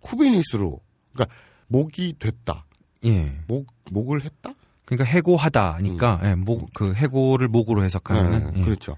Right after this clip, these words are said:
Speaker 1: 그럼 쿠비니 나로 그럼 해고 당하다.
Speaker 2: 예,
Speaker 1: 그런
Speaker 2: 그렇죠.
Speaker 1: 뜻이 되죠. 그래서 이 목은 그런 뜻으로 똑같이 쓸 수 있습니다.
Speaker 2: 음.
Speaker 1: 이거 되게 표현이 그 목이라는 단어가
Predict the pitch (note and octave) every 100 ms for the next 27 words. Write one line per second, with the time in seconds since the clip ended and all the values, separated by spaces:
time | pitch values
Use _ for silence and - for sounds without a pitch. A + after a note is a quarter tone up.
0 | - G#2+ - G3+ G#3 D#3+ F2 A2 G#2+ E2+
1 | B2+ D3+ D#3 - F2+ A2 D#2 - A2 E2+
2 | - F#2 A2 D2+ D#2 C#2+ - - - -
3 | - - D#3+ - D3+ - _ _ - F#3
4 | A3 A#3+ - E3+ F3+ E3+ C#3 A#2+ G2+ _
5 | - - A#3+ - B2 D#3+ - F#2+ - F#2+
6 | D#2+ C#2 D#2+ - - - - - - A3+
7 | B3+ - - A#3 B3 G#3+ _ _ - C4
8 | C4 A#3 G3 G3 F2+ C#2+ _ - D3 C#3+
9 | F2 C#3+ G#3+ B3+ A#3 G#3 E3+ G2+ F#2 F#2
10 | G2